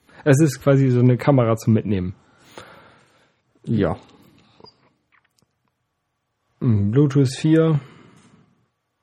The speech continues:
Speaker 1: Ähm, das haben sie beim iPhone, glaub ich, nicht gesagt, ne? Bluetooth vier. Haben sie nur gar nicht gesagt.
Speaker 2: Da, wenn der das, also wenn der Longtouch das hat, dann hat
Speaker 1: <laughs> Der Long-
Speaker 2: <laughs> das Longphone das auf jeden Fall auch.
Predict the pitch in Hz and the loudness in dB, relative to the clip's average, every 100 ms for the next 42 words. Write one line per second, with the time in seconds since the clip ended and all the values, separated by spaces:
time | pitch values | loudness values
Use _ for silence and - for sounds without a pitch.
0 | _ - 104 104 101 107 - _ - 139 | _ -8 -4 -4 -4 -6 -10 _ -2 0
1 | - 208 135 127 101 127 - 113 104 98 | 2 2 4 2 2 -2 -2 -4 -4 -8
2 | - 117 - - - 101 95 107 95 - | -12 -16 -16 -14 -8 -6 -6 -8 -10 -14
3 | - 127 - _ _ _ _ _ _ _ | -8 -8 -8 _ _ _ _ _ _ _
4 | _ _ - 107 117 120 135 131 _ 135 | _ _ -2 2 2 0 -2 -6 _ 0
5 | 123 110 107 98 90 - 95 92 92 131 | 0 -2 -2 -2 -2 -6 -6 -2 -2 -2
6 | 127 104 107 98 98 98 98 104 127 127 | -4 -4 -6 -4 -2 -2 0 -2 -2 -4
7 | 127 107 - 113 - - _ _ - 104 | -2 -6 -4 -4 -6 -20 _ _ -8 -6
8 | 101 104 - - 117 95 87 - 143 127 | -4 -8 -10 -2 0 0 -2 -4 -2 0
9 | 127 127 147 160 175 160 147 147 143 123 | 0 0 2 2 2 0 0 2 2 2
10 | 117 113 117 110 110 98 101 98 | 0 2 0 2 2 2 0 0